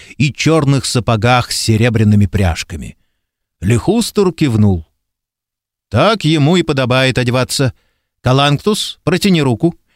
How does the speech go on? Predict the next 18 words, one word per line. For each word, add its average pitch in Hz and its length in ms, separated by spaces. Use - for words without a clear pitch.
Я 143 200
передам 131 400
тебе 127 200
браслет 120 440
с - 80
амулетом 127 500
в 110 60
виде 139 320
скоробея. 117 580
Его 113 220
носил 147 340
первый 139 420
Каланктус, 110 720
личность 185 580
которого 170 480
ты 131 160
должен 143 580
унаследовать. 107 960